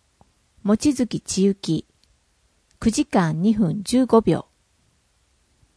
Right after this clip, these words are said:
一位、松田房子、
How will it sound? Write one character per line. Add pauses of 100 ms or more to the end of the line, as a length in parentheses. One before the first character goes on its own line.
(500)
一
位、 (760)
松
田
房
子、